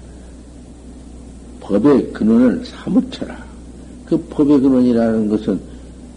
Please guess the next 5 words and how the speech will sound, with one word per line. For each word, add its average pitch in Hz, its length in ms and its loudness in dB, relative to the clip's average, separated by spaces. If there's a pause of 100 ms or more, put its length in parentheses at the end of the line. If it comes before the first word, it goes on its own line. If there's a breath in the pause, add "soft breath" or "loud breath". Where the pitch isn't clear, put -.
(120)
아무것도 147 1160 2
붙지 127 260 0
못한 107 380 4
것이요. 95 440 0 (500 loud breath)
이 - 180 -6